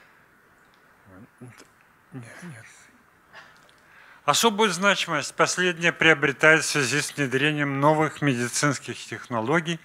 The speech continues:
и оценкой их эффективности. Основой онкологической помощи и организации популяционного ракового регистра,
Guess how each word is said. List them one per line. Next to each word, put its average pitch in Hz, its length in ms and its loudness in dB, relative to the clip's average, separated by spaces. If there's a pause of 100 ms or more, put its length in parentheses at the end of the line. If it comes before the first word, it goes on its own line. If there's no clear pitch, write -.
(300)
и 151 60 4
оценкой 175 560 4
их 151 320 -4 (240)
эффективности. 147 1040 -2 (580)
Основой 170 680 4
онкологической 156 1000 0
помощи 147 640 -2
и 127 140 -10
организации 160 760 4
популяционного 147 800 0
ракового 151 340 2
регистра, 127 600 -4